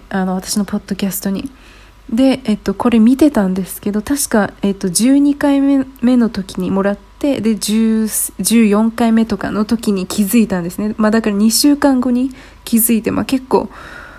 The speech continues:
はい、えっと、あの、すごく遅くなって申し訳ないんですけど、はい。えっと、見ました。コメントありがとうございます。で、関本久美さんからコメントをいただきました。「ゆるい感じが大好きです。」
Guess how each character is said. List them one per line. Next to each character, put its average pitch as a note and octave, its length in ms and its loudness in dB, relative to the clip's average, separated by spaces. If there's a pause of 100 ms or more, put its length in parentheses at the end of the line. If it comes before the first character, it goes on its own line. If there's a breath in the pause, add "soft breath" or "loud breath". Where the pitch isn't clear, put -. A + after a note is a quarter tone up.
(520 loud breath)
は G3 180 -2
い、 - 140 -10
え G3 80 0
っ F#3+ 60 -4 (140)
と、 F#3 280 0 (140)
あ F#3 120 0
の、 F#3 80 0
す F#3+ 160 0
ご A#3 100 6
く - 120 0
遅 G#3 220 0
く A#3 120 2
な A3 100 4
っ - 40 -2
て F#3 100 -2
申 G3 180 2
し - 140 -2
訳 G#3+ 240 0
な G#3 140 2
い G3+ 80 0
ん F#3 40 -4
で F3+ 80 -6
す - 120 -10
け A3 120 -4
ど、 B3 180 -2
は A3 260 -2
い。 - 100 -4 (440)
え F#3+ 120 0
っ F#3 40 -4
と、 F3+ 100 -6
見 G3 120 2
ま A3+ 160 4
し A3+ 80 -2
た。 - 260 -2
コ G3+ 120 -2
メ F#3+ 120 2
ン F3+ 60 -2
ト F3+ 100 0
あ F#3 40 2
り A3+ 120 4
が B3 100 4
と A#3 100 0
う G3+ 40 2
ご G3+ 80 -2
ざ G3+ 120 -4
い G3 60 -2
ま G3 180 -4
す。 - 380 -10
で、 A#3 180 -2 (1200 loud breath)
関 B3+ 380 2
本 B3 260 4
久 C4+ 160 -2
美 C4+ 140 2
さ G#3 180 -2
ん F#3 100 -8
か G3 140 -6
ら F#3 200 -6 (180)
コ - 100 4
メ G#3+ 160 6
ン G#3 80 0
ト B3 160 2
を C4 60 4
い A#3+ 60 0
た A3 120 0
だ G3+ 100 0
き G3+ 100 -6
ま G#3 100 -2
し - 60 -6
た。 - 100 -8 (380 loud breath)
「ゆ A#3 120 8
る C#4+ 100 8
い C#4+ 100 6
感 C4 300 0
じ A#3+ 140 0
が C4+ 160 4
大 A3+ 320 0
好 - 140 -6
き A3+ 160 -4
で A3+ 100 0
す。」 - 300 -8